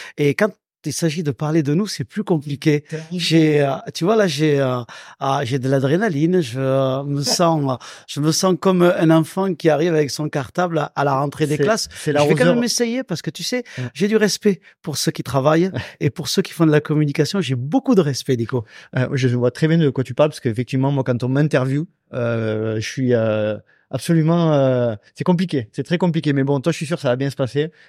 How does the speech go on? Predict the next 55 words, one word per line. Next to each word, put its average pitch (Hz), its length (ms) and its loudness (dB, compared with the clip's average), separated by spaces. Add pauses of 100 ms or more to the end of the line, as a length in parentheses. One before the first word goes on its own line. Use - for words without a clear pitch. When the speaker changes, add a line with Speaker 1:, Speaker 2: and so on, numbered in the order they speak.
Speaker 2:
Mais 156 80 4
bon, 170 80 6
tu - 100 -4
t'es 160 60 4
toujours 196 180 0
pas 196 120 0
présenté 165 400 0
du 127 100 -6
coup, 117 100 -8
quand 110 120 -6
même. 107 100 -6
Speaker 1:
Je 147 100 0
vais 165 120 6
essayer, 156 380 2
tu 190 120 2
sais 170 240 2
quoi. 170 180 4
Speaker 2:
<laughs> 165 80 4
Speaker 1:
Déjà, 180 360 4 (360)
euh, - 220 -2
je 143 160 -2
vais 165 60 6
dire 175 140 4
officiellement 180 460 2
mon 156 180 2
âge 165 240 0
parce 131 200 -6
que 147 100 -4
tous - 160 -4
les 156 100 2
dimanches, 160 420 0 (120)
on 143 120 -4
me 135 80 -2
casse 165 260 -2
les 156 100 -2
pieds 156 160 0
avec 127 240 -2
ça. 185 200 -2 (360)
Euh, 143 260 0
j'ai 147 180 -2
bien 190 160 2
soixante-cinq 175 560 0
ans 175 140 0 (140)
à - 80 -4
Speaker 2:
Ouais. 135 60 0
Speaker 1:
ce - 140 -2
jour. 156 260 -2
Speaker 2:
Tu 156 140 -2
les 151 80 2
fais 147 100 -2
pas, 143 200 0
Speaker 1:
Ah, 143 40 2
Speaker 2:
dire. 139 80 -2
Speaker 1:
donc, 151 300 -2
euh, 139 200 -2